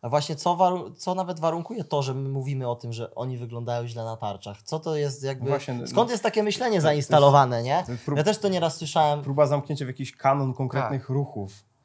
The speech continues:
Speaker 2: Nie? A
Speaker 3: Że
Speaker 2: pra-
Speaker 3: są jakieś s-, ramy chyba.
Speaker 2: Tak, w których muszą się, musi się zmieścić coś, nie? A, a, no ale s-, wiadomo, są pewne odchylenia, które jakby wszyscy, wszyscy mają, że kurde, no to nie może działać. No i, y,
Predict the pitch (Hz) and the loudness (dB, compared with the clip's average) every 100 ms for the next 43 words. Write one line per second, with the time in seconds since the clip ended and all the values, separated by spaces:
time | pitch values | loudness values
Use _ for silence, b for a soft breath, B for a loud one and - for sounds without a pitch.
0 | _ _ - 113 - 113 117 117 131 127 | _ _ -8 -6 0 2 4 4 4 2
1 | 175 170 165 139 - 151 147 147 139 147 | 0 -4 -6 -8 -10 -14 -18 -16 -6 -4
2 | 147 120 127 110 113 117 117 110 - 131 | -4 -6 -8 -6 0 2 2 0 -6 -4
3 | 139 135 139 139 139 - 135 113 135 143 | -2 -2 -2 -2 -6 -4 -6 -2 0 0
4 | - 123 - - 117 95 107 120 151 b | -4 -12 -12 -6 -6 -6 -6 -6 -8 b
5 | b 113 117 123 123 113 - 104 107 127 | b 2 4 6 4 0 -6 -16 -18 -10
6 | 135 131 139 - - _ - 127 151 139 | -6 -6 -6 -12 -16 _ -10 2 4 6
7 | 117 135 139 131 127 123 120 - 117 - | 2 -2 -4 -2 -2 -4 -8 -12 -14 -8
8 | 131 123 123 123 113 117 - - - 120 | -6 -4 -6 -6 -6 -6 -8 -8 -8 -10
9 | 117 113 107 104 104 - 98 - - 120 | -6 -4 -4 -6 -8 -10 -14 -16 -16 -12
10 | 131 131 131 139 135 123 113 104 101 120 | -8 -8 -6 -6 -4 -6 -4 -4 -4 -8
11 | 120 - 110 | -6 -8 -10